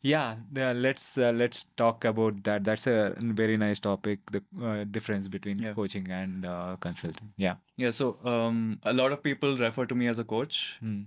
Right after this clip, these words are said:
Speaker 2: which might be correct in a certain circumstances, but not all. So,
Speaker 1: Hmm.
Speaker 2: uh, if it's considering, um, running or cycling, where I have a little more knowledge about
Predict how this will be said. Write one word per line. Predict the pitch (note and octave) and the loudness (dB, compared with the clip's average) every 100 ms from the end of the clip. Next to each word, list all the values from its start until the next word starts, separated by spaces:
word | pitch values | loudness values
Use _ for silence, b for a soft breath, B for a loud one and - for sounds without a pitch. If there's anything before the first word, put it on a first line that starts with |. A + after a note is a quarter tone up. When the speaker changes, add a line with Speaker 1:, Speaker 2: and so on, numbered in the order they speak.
| - - | -12 -4
Speaker 2:
which | B2+ B2+ C3 | -2 -2 0
might | B2+ C3 C3 | 2 2 2
be | D3 C#3 | 0 0
correct | C3 B2 B2+ C3 | 2 2 2 0
in | A#2+ | 0
a | A2+ | -2
certain | - - - - C#3 C#3+ D#3+ | -6 -10 -8 0 2 2 0
circumstances, | D#3 D3 D#3 - D3 D3+ D3 | 0 0 -2 -2 -4 -2 -2
but | B2+ | 0
not | A#2 A#2 | 0 0
all. | G2+ F#2+ G2+ | 0 -2 -6
So, | - A2 G#2 | -4 -2 -2
Speaker 1:
Hmm. | G2+ B B B B - | -4 B B B B -2
Speaker 2:
uh, | A#2 A2+ G2 | 2 4 2
if | B2 B2 | 0 0
it's | C3+ - - - - | -2 -2 -4 -6 -2
considering, | B2+ A#2+ B2+ B2+ B2+ B2+ C3 | 0 2 2 2 4 4 2
um, | - A2+ G#2+ G#2 G#2 G2+ G2+ _ _ _ _ _ _ _ _ - | 2 2 2 0 0 -2 -4 _ _ _ _ _ _ _ _ -4
running | A#2 A#2 A#2 A#2 A2+ | 0 2 2 2 0
or | A2 | 0
cycling, | A2+ A2 A2 B2+ C3+ C#3 _ _ - | 2 0 0 -2 -2 -8 _ _ -4
where | A#2+ A#2 | 0 2
I | A#2 | 2
have | A#2 A#2 A2 - | 2 2 0 -6
a | |
little | A#2+ A2+ A#2 | -4 0 0
more | A#2 | 0
knowledge | G#2+ G#2+ G#2+ A2 | 0 -2 -4 -4
about | G#2 G#2 G2+ | -2 -2 -4